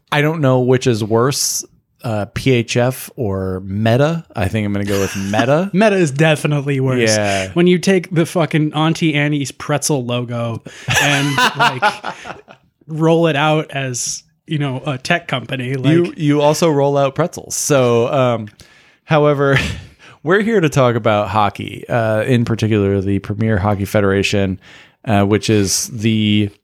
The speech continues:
Speaker 1: preeminent women's hockey league in North America. And, uh, their season starts this Saturday, November sixth.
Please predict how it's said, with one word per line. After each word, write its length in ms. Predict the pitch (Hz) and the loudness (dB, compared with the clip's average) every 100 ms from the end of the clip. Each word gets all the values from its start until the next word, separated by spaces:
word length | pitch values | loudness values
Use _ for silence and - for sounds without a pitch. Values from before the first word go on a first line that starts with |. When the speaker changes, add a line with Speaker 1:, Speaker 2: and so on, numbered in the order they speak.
| _ _ _ | _ _ _
Speaker 1:
preeminent 640 | - 143 131 123 120 113 113 | -2 2 4 4 4 2 2
women's 340 | 113 110 107 | 0 0 0
hockey 320 | 107 104 110 | -2 -2 -2
league 360 | 107 107 107 101 | -2 -2 -2 -4
in 340 | - 107 98 | -4 -4 -2
North 240 | 101 98 104 | -2 -4 -2
America. 720 | 117 139 139 139 131 131 131 - _ _ _ _ _ - | 0 2 2 2 2 2 -2 -10 _ _ _ _ _ -4
And, 680 | 127 117 113 110 107 110 - _ | 0 2 2 0 -2 -6 -10 _
uh, 200 | - 120 - | -10 -10 -10
their 340 | 107 101 127 | -2 2 2
season 400 | 123 131 110 117 107 | 2 0 0 0 0
starts 500 | - 107 104 - - | 0 0 0 -4 -8
this 340 | 110 113 113 | -2 -2 0
Saturday, 680 | - 123 113 123 104 92 92 | -2 0 0 0 0 0 0
November 440 | 92 95 101 95 | -2 -2 -2 -2
sixth. 720 | 87 - - 101 92 - - | -2 -2 0 0 0 -6 -10